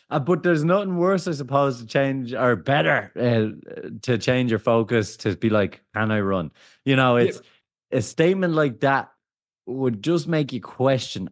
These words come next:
Speaker 1: "Am I sore?" Just, and then, like, a hundred meters later, you're like, "Yes, I am very sore." Uh,
Speaker 2: Oh, yeah. <laughs>
Speaker 1: but it's, it's, it's great when you can get that re-, support. And I suppose, like, there's a lot of it, Sean, that, one, you're happy to be in your own head.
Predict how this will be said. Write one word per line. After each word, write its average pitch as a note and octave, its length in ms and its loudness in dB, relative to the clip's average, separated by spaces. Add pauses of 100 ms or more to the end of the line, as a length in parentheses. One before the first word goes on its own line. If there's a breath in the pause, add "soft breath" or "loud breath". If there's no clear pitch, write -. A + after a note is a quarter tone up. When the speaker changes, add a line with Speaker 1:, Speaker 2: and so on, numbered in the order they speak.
Speaker 1:
"Am F3 220 0
I F#3 200 0
sore?" F3+ 560 0
Just, D3 340 0
and B2+ 140 0
then, B2 180 4
like, A2 280 0 (360 loud breath)
a C3 60 0
hundred C3 240 2
meters A#2 240 2
later, A2 220 0
you're F#2+ 80 -2
like, F#2+ 160 -2
"Yes, F#2 240 -4
I G2+ 80 -2
am F#2 180 -4
very F#2 240 0
sore." F2+ 240 -2 (320 loud breath)
Uh, - 60 -6
Speaker 2:
Oh, A2+ 100 4
yeah. G#2+ 220 2
<laughs> G2 140 -2
Speaker 1:
but C3 240 2
it's, B2 380 -4
it's, C3+ 460 -2
it's A#2 300 0
great C#3+ 280 0
when B2+ 140 -2
you A#2 100 -2
can G#2+ 180 -6
get A2 200 2
that G2+ 180 0
re-, F#2+ 180 -4
support. G2 560 -2
And F#2 160 -2 (340 soft breath)
I C#3 80 2
suppose, F#3 400 2
like, F#3+ 160 0
there's D3 160 -4
a C#3+ 100 2
lot F#3 220 0
of G#3+ 80 -2
it, G3 60 -2
Sean, C#3+ 280 0
that, A#2+ 240 -2 (220)
one, E3 340 0
you're F#3 140 0
happy F#3 380 0
to C#3+ 80 -8
be C#3+ 180 -2
in C3 160 -2
your A#2 180 2
own A2 160 2
head. F2 320 -4